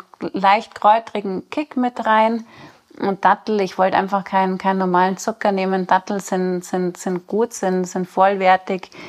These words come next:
schmecken, ähm, schmecken gut, haben was Süßes und man hat halt irgendwie da auch noch den ganzen Nährstoffgehalt mit drin.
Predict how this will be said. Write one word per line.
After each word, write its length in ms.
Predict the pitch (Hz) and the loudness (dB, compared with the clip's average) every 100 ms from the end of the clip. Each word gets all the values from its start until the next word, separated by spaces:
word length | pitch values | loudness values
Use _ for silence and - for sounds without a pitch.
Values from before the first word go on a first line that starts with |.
| - - | -18 -14
schmecken, 840 | - - 202 208 - 208 202 202 196 _ _ _ - | -8 0 2 2 0 0 2 0 -6 _ _ _ -2
ähm, 640 | 190 185 185 180 180 180 - _ _ _ - _ _ - - - - | 2 4 4 4 2 -2 -10 _ _ _ -20 _ _ -12 -12 -10 -8
schmecken 520 | 196 196 190 208 196 | -4 0 0 0 -4
gut, 280 | - 208 202 | 0 0 2
haben 200 | 190 185 | 2 2
was 200 | 180 - | 0 0
Süßes 400 | 202 208 208 180 | -2 0 -2 0
und 100 | 175 | 2
man 140 | 170 | 2
hat 180 | 170 170 | 0 0
halt 140 | 180 170 | 0 2
irgendwie 220 | 175 170 | 0 2
da 200 | 170 170 | 4 4
auch 60 | |
noch 140 | 180 175 | 2 -2
den 160 | 180 | -2
ganzen 340 | 165 160 165 170 | 0 -2 -2 -2
Nährstoffgehalt 840 | 151 160 - 170 170 160 151 - | 0 -2 -2 -4 -4 -4 -4 -4
mit 220 | 170 - | -6 -4
drin. 220 | - - | -4 -4